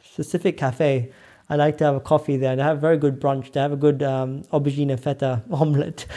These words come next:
<laughs> Um, um, and they, uh, brunch, I should say. And I just, I, on my own, and I ask myself two questions. Am I thinking big enough? Am I taking enough risks?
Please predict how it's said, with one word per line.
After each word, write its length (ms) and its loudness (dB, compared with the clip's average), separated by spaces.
<laughs> 460 -10
Um, 540 0
um, 480 -2
and 340 0
they, 560 0
uh, 280 -6
brunch, 340 2
I 60 -2
should 180 -8
say. 180 -6
And 320 -6
I 140 0
just, 340 -2
I, 160 -4
on 180 -4
my 100 2
own, 400 2
and 180 -2
I 260 0
ask 140 -2
myself 320 -2
two 140 -2
questions. 340 -6
Am 160 -4
I 100 2
thinking 420 -2
big 180 0
enough? 360 -4
Am 100 0
I 80 2
taking 300 -2
enough 220 -2
risks? 500 -6